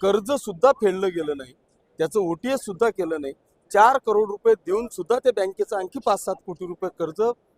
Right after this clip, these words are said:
पुन्हा मार्केट कमिटीवर आहे. असं असताना आमची जेव्हा सत्ता आली,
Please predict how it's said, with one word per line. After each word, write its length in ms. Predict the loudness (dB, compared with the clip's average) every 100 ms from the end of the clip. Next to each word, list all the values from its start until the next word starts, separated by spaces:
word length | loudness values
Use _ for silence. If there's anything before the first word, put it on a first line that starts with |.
| _
पुन्हा 200 | -2 2 4
मार्केट 360 | 4 0 -4 -6
कमिटीवर 440 | -8 -8 -6 -4
आहे. 120 | -4 -6 -10 _ _ _
असं 280 | 0 2 2
असताना 560 | 4 2 -2 -4 -2 -4 -6 _ _ _
आमची 380 | -2 -2 -4 -6
जेव्हा 240 | 2 4 4
सत्ता 360 | 0 -6 -4
आली, 240 | -4 -6